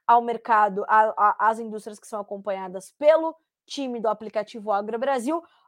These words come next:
bem como as referências de preços que são aqui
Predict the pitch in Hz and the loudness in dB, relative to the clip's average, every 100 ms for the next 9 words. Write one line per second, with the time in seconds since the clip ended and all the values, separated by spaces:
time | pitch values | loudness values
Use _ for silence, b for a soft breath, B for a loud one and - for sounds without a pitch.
0 | - 302 349 320 294 285 277 285 254 254 | 4 4 4 0 2 2 0 -2 -2 -4
1 | - 262 262 226 226 233 202 220 - 220 | -8 -10 -6 -6 -6 -8 -8 -10 -4 -4
2 | 208 214 - - 220 214 202 214 | -4 -12 -18 -10 -8 -8 -8 -12